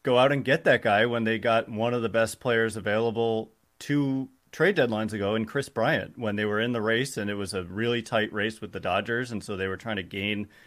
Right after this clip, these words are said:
a little bit of separation. And so they made the move to get one of the best guys out there. And you make a great point. The Phillies won eighty-seven. The Padres won only eighty-nine last year. Those were the two teams in the N L C S. And then if you look at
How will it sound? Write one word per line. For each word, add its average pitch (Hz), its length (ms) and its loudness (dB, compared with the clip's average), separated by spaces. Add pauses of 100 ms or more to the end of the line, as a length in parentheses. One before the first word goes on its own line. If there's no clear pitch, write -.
(240)
a 101 60 -4
little 131 280 2
bit 120 140 2
of 113 80 0
separation. 120 680 -2
And 110 100 -6
so 110 120 -4
they 104 100 -2
made 101 240 0
the 104 80 -4
move 104 260 -2
to 107 120 -8
get 98 220 -4
one 95 160 -4
of 101 40 -4
the 101 80 -4
best 95 260 -6
guys 101 200 0
out 147 220 2
there. 92 160 -4
And 92 200 -6 (460)
you 127 80 -2
make 185 140 6
a 185 40 -2
great 135 240 2
point. 135 280 0
The 107 60 -4
Phillies 147 400 2
won 131 200 2
eighty-seven. 120 680 2 (420)
The 117 80 -6
Padres 127 480 4
won 127 240 2
only 120 260 0
eighty-nine 131 460 2
last 90 320 -2
year. 92 240 -4 (280)
Those 147 200 2
were 170 80 -2
the 151 80 2
two 156 220 -2
teams 151 320 -2
in 127 80 -2
the 113 80 2
N 120 140 2
L 120 120 0
C 113 200 -2
S. 104 220 0
And 107 100 -4
then 104 100 -2
if 101 100 -8
you 113 80 -4
look 117 160 0
at 113 220 2